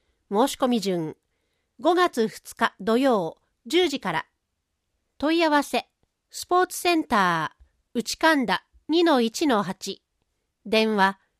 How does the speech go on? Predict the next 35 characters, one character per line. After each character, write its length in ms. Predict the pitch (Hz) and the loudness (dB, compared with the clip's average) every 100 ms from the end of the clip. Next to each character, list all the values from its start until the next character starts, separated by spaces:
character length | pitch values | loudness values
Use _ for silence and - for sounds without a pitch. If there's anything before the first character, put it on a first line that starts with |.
| - | -2
零 220 | 233 311 | 0 0
三 460 | - 294 247 190 - _ _ _ _ | 2 0 0 -4 -10 _ _ _ _
三 380 | - 320 349 | 0 2 4
二 260 | 359 370 330 | 4 4 2
五 240 | 247 285 | 2 2
六 260 | 330 320 247 | 2 0 -2
の 220 | 202 180 - | -4 -6 -8
八 360 | - 226 - | -4 -4 0
四 280 | 349 330 247 | 0 2 0
四 260 | 214 233 247 | 0 0 0
四。 320 | 214 175 147 _ _ _ _ _ _ _ - | -2 -4 -10 _ _ _ _ _ _ _ 0
毎 220 | 226 254 | 0 0
月 260 | - - | -4 -4
第 200 | 220 226 | 0 2
三 260 | 269 302 285 | 2 0 2
月 280 | 277 - 302 | 0 -2 -2
曜 220 | 294 254 | 0 2
は 160 | 190 - _ | 0 -4 _
休 200 | 233 226 | -2 -2
館。 400 | - 208 185 185 _ _ _ _ | 0 -2 -2 -8 _ _ _ _
祝 240 | - 285 | -6 -2
日 240 | 254 247 | -2 -2
の 140 | 254 240 | 0 2
場 180 | 233 220 | 2 2
合 120 | 214 | 0
は 160 | 208 202 | 0 -2
翌 340 | - 220 - - - | -4 -4 -4 -8 -6
平 200 | 226 226 | 0 0
日。 340 | 214 - 185 _ _ _ _ _ _ _ _ - | 0 -6 -16 _ _ _ _ _ _ _ _ -10
申 180 | 247 349 | -2 -2
し 80 | - | -2
込 140 | - | -2
み 100 | 339 | -2
方 240 | 330 339 302 | 2 2 2
法。 460 | - 202 175 147 | 0 -2 -2 -6